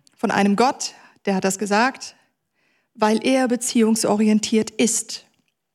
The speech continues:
ist auch sein Auftrag beziehungsorientiert. Er ist beziehungsorientiert, wir sollen es auch sein.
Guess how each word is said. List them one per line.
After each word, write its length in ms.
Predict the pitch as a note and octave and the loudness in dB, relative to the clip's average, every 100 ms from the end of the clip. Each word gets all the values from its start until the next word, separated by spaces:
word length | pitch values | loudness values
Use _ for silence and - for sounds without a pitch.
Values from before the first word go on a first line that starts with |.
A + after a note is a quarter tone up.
| _ _ _ _ - | _ _ _ _ -6
ist 180 | - - | -2 2
auch 160 | G#3 | 2
sein 220 | A#3+ A3 | 2 -2
Auftrag 580 | - A#3 B3+ - F#3 F3+ | 0 -2 -2 -2 -2 -2
beziehungsorientiert. 1300 | D4 - - F#3 E3+ - F#3 F#3 F#3 G3 - G3+ - - _ _ _ _ _ _ _ _ _ _ _ _ _ _ _ _ _ | -6 -4 -2 -2 -2 -8 -10 -12 -14 -10 -8 -8 -10 -12 _ _ _ _ _ _ _ _ _ _ _ _ _ _ _ _ _
Er 140 | - C4+ | 2 2
ist 140 | C#4 | 2
beziehungsorientiert, 1200 | B3+ - A#3+ A3+ G#3+ G#3+ G#3+ G#3 G3+ G3+ G3 - - | -4 0 2 2 0 0 2 0 0 -2 -2 -4 -14
wir 180 | - F#3+ | -4 -2
sollen 220 | F3+ F#3 | 2 2
es 140 | F3 F3 | 0 0
auch 180 | F#3 G3 | -4 -4
sein. 340 | - G3 G#3+ | -6 -8 -12